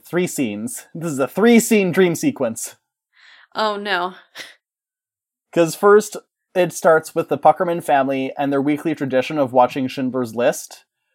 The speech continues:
Speaker 1: uh, at which point you realize Ryan Murphy has never met or spoken to a Jewish person, and I'm
Speaker 2: Mm-mm.
Speaker 1: including Diana Agron in this.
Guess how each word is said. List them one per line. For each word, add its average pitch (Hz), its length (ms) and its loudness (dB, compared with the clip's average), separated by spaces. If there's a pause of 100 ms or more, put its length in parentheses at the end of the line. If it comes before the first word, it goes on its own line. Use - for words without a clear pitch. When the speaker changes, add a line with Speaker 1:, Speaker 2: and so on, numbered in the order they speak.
(300)
Speaker 1:
uh, 135 420 6
at 143 180 4
which 143 220 -2
point 156 160 0
you 147 80 0
realize 139 400 2
Ryan 139 320 2
Murphy 139 320 -4
has 131 240 -6
never 139 260 -2
met 127 240 0
or 127 80 -2
spoken 135 400 -4
to 135 120 -4
a 123 60 -4
Jewish 127 300 -4
person, 175 580 -6
and 127 260 -2
I'm 143 200 0
Speaker 2:
Mm-mm. 254 100 0
Speaker 1:
including 208 320 2
Diana 202 360 8
Agron 202 420 4
in 208 120 0
this. - 400 -2